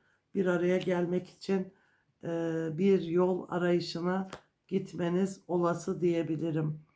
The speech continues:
Enerjinizi yoğunlaştırın. Biraz enerji düşüklüğü alıyorum.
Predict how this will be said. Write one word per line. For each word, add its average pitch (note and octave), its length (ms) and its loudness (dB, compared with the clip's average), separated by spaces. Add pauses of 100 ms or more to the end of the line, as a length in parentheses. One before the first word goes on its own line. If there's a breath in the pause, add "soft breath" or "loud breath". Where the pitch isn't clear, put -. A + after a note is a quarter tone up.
(680 soft breath)
Enerjinizi A#3+ 800 4
yoğunlaştırın. F#3 920 2
Biraz G3+ 320 2
enerji F#3+ 520 0
düşüklüğü E3+ 500 -6
alıyorum. D#3+ 680 0